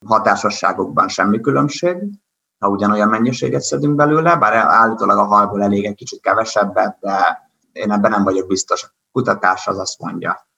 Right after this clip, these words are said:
de a többinél nem is vizsgáltak kisebb mennyiséget. A lényeg az az, hogy a hal, marha vagy, ö,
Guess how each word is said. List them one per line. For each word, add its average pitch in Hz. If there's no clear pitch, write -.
de 90
a 90
többinél 92
nem 92
is 92
vizsgáltak 85
kisebb -
mennyiséget. 98
A 95
lényeg 98
az 95
az, 90
hogy 92
a 92
hal, 127
marha 101
vagy, 87
ö, 87